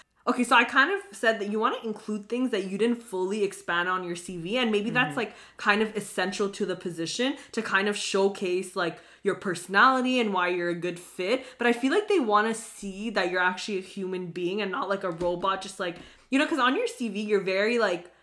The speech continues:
Speaker 1: um, statement, like, it's just, like, the words and, like, um, what, action verbs and stuff.
Speaker 2: Yeah.
Speaker 1: So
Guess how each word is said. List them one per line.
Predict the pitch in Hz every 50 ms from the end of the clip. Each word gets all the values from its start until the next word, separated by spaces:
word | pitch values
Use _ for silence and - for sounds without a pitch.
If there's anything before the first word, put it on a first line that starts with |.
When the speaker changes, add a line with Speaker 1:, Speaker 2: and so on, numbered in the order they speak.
| _ _ _ _ - 196
Speaker 1:
um, | 196 180 185
statement, | - - - 262 240 233 233 214 214 208 196 196 196 196 - - -
like, | 202 202 185 175 190
it's | 190 180 190
just, | 220 214 -
like, | 220 190 180 - - - _ _ _ -
the | 190 175 208 220
words | 196 180 190 190 190 190 196 202 208 208 202 196
and, | 185 180 185
like, | 180 175 175 170 170 -
um, | 175 170 165 165 165 170 180
what, | 190 196 202 -
action | 196 196 196 - - - 240 233 226 220
verbs | 196 208 208 208 214 208 202 - 220
and | 214 214
stuff. | - - 220 208 202 208 220
Speaker 2:
Yeah. | - 147
Speaker 1:
So | 220 196 185 185